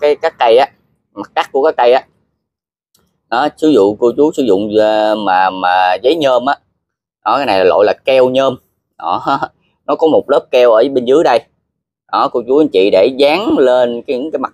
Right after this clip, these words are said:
cắt của cái cây mình mà mình, mình, mình đè lên đó. Đó. Đó, mình pha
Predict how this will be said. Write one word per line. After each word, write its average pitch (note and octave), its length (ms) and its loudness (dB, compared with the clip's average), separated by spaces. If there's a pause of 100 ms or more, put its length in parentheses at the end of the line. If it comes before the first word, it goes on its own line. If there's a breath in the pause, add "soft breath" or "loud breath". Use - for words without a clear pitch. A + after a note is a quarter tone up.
cắt D#3+ 220 -8
của - 100 -16
cái D3+ 120 -2
cây A#2+ 220 2
mình F#2 360 -4
mà F#2 160 -2
mình, F#2 220 -8
mình, F#2 180 -10
mình F#2 100 -10
đè G2 180 0
lên G#2 140 0
đó. C3+ 100 0 (1040)
Đó. A2+ 220 0 (840)
Đó, A#2 120 -2
mình A2 160 -6
pha A2+ 160 -2